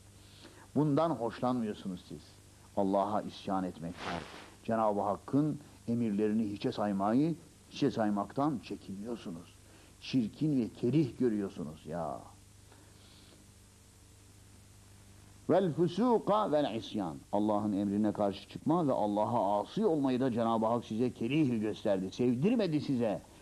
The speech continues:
Ondan hoşlanmıyorsunuz. Allah korusun. Ne büyük nimet bu. "Ulaike humur raşidun." İşte onlar Allah'ın gerçek akıllı,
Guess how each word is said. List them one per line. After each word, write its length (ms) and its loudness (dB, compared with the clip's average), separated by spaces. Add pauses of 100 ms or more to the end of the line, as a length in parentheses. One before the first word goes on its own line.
(260)
Ondan 320 4
hoşlanmıyorsunuz. 840 2
Allah 260 2
korusun. 160 2
Ne 160 2
büyük 220 0
nimet 360 2
bu. 140 -2 (100)
"Ulaike 920 2 (420)
humur 400 4
raşidun." 720 2
İşte 220 -2
onlar 560 2 (340)
Allah'ın 600 2
gerçek 540 0
akıllı, 800 2